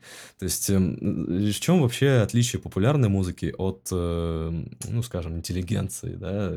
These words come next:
и от джаза того же, да, который слушают, м, ну, прям любят слушать мало народу, и в основном это музыканты.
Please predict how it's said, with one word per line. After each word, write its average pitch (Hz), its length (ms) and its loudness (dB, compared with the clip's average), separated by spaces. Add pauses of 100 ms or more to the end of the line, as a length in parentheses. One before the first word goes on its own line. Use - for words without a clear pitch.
и - 320 -10
от 90 100 -4
джаза 92 400 4
того 87 340 -4
же, 82 180 -10
да, 98 160 -6
который 85 380 -6
слушают, 92 500 -4
м, - 200 -8
ну, 95 280 -4 (540)
прям 87 220 -4
любят 92 340 0
слушать - 400 -2
мало 98 240 4
народу, 101 540 2 (260)
и - 60 0
в 92 40 4
основном 110 340 6
это 104 100 0
музыканты. 95 680 0